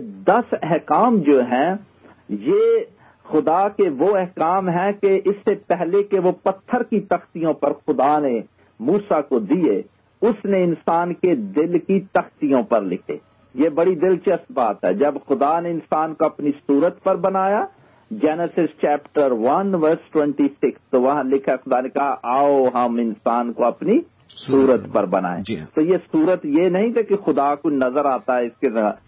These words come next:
Speaker 1: یہاں بات ہو رہی تھی spiritual and moral، آ، جو خدا کی صورت ہے، اس پر انسان بنایا کہ وہ spiritual بھی ہے، خدا spiritual ہے، آ، وہ spirit ہے، تو انسان کو بھی spirit دے کر create کیا گیا۔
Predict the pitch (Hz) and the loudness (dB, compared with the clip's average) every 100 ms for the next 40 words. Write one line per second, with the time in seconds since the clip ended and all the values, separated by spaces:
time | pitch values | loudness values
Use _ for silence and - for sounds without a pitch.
0 | - 113 139 165 170 120 147 156 165 151 | -12 -2 -2 0 -2 0 0 0 0 2
1 | 160 156 214 - - 196 202 - 226 233 | 2 0 -2 -4 -4 -2 -2 -2 0 2
2 | 226 - _ - 143 127 120 123 139 156 | 0 -4 _ -6 -4 -2 0 2 2 2
3 | 143 113 - _ - 135 131 135 117 151 | 2 0 -4 _ -4 -2 0 -2 0 0
4 | 139 - 139 135 156 156 160 143 - 160 | 0 -2 0 2 0 -2 -2 -4 -2 0
5 | 151 123 110 92 92 _ - 131 - 156 | 2 0 -2 -4 -6 _ -4 -4 -2 -2
6 | 156 147 - 151 147 143 147 147 143 127 | -2 -4 -2 -2 -2 -2 -2 0 0 0
7 | 123 - 156 156 208 190 165 185 180 143 | -4 -2 0 0 0 0 2 0 0 -2
8 | 123 139 - - 196 180 202 180 185 180 | 0 0 -2 -2 -2 0 0 2 0 -2
9 | - - 139 143 147 131 147 - 165 175 | -14 -4 -2 0 0 0 -2 -2 -2 0
10 | 196 196 180 180 160 - 160 170 165 180 | 0 0 -2 -2 -4 -2 -2 -2 -2 0
11 | 185 - _ 220 220 151 147 139 170 160 | -2 -4 _ -2 0 0 -2 -2 -4 -4
12 | 165 160 196 196 - 139 98 87 80 | -4 0 0 -2 -2 0 0 -2 -6